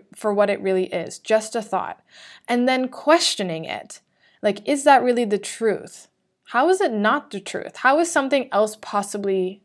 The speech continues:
the truth? And so what bigger thinking is doing is that you're solving the problem at the root cause, right? Like, which is my thinking, instead of, um, instead of, like, staying in the box.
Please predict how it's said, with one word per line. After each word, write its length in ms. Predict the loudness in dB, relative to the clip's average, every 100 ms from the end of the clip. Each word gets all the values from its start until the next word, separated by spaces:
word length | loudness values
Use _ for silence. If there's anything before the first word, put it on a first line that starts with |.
| _
the 80 | -10
truth? 500 | -10 -6 -6 -6 -14 _ -20 -20 -6
And 140 | -4
so 120 | 0
what 300 | 4 4 4
bigger 300 | 4 4 4
thinking 420 | 0 0 -2 -2 -2
is 180 | -2
doing 400 | 0 2 4 2
is 120 | 0 0
that 160 | 0
you're 100 | 0
solving 440 | -4 0 0 2 -2
the 80 | -4
problem 480 | -2 -2 0 0 -2
at 140 | -6
the 100 | -4
root 480 | -4 0 0 0 -6
cause, 800 | -6 -2 0 2 2 0 -8 -18 _ _ _ _ _
right? 440 | 2 4 2 -2
Like, 380 | 0 2 0 -6 _ _ _
which 180 | -4 0
is 120 | 0
my 300 | 2 2 2
thinking, 760 | 0 -4 -6 -4 -2 0 -2 -4 _ _ -20 _
instead 520 | -4 -4 4 6 8
of, 400 | 8 6 6 2 -4
um, 460 | -2 0 0 -4 -6
instead 400 | -6 -8 0 2
of, 200 | 2 0
like, 360 | 2 2 0 -6 _ _ _
staying 640 | -12 -10 0 2 4 2
in 120 | -2 -2
the 60 |
box. 540 | -2 -2 -4 -10 -16